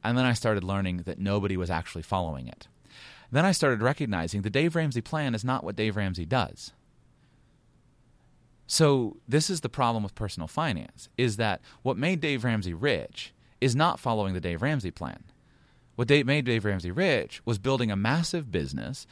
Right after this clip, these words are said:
going de-, well, first of all, going deeply into debt, being an idiot with his financing,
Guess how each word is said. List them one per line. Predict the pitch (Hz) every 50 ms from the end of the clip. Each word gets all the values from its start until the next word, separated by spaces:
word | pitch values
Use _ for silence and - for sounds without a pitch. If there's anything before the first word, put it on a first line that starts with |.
| - -
going | - 127 123 113 98
de-, | 85 127 - 98
well, | 101 110
first | - - 185 196 - -
of |
all, | - 69 101 - - -
going | - 123 123 107 85
deeply | - 113 123 120 - 151 147
into | 165 175
debt, | 131 - 73 71 71 - - - - - -
being | 120 127 127 123
an | 110
idiot | 110 123 143 156 - -
with | - -
his | 156 -
financing, | - 123 95 82 76 69 69 - - - 64 - 131